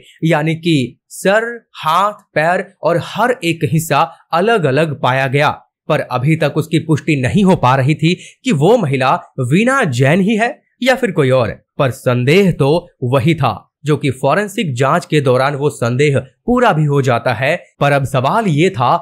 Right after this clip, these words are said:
कि आखिरकार एक बेटी ने अपनी उस माँ को, जिस माँ ने पिता के ना होते हुए भी दूसरी शादी ना करके अपना सारा जीवन अपनी उस बेटी को पाल पोस कर बड़ा करने में बिता दिया, तो फिर उसी माँ को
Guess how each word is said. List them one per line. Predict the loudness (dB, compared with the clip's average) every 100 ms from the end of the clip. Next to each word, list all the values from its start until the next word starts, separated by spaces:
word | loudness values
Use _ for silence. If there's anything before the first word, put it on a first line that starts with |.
| -4 -4
कि | -2 -2
आखिरकार | -2 -2 -2 2 2 2 0
एक | -2 0 -2
बेटी | 0 0 2 0
ने | 0 -4 _ -8
अपनी | -4 -4 -4 -4
उस | -2 -2
माँ | 0 0
को, | -2 -6 -8 -6
जिस | -4 -2
माँ | 0 0 0
ने | 0
पिता | -2 -2 -2
के | -2 -4
ना | -2 0 2
होते | 0 0
हुए | 0 0
भी | 0 -2 -4 -6
दूसरी | -4 -2 -4 -4
शादी | -2 0 0
ना | 2 0
करके | 0 -2 -2 -4 -4 -6 -6
अपना | -4 -6 -6
सारा | -2 0 2 2
जीवन | 0 -2 -2 -2 -4 -6
अपनी | -6 -4 -4
उस | -4 -2
बेटी | 0 0 0
को | -2 -2
पाल | 0 0 0
पोस | 0 -4 -2
कर | -2
बड़ा | 0 0 0 -2
करने | 0 0
में | 0
बिता | 0 0
दिया, | -2 -4 -6 _ _ -6
तो |
फिर | 0 0
उसी | 0 -2 0 0
माँ | 2 0
को | 2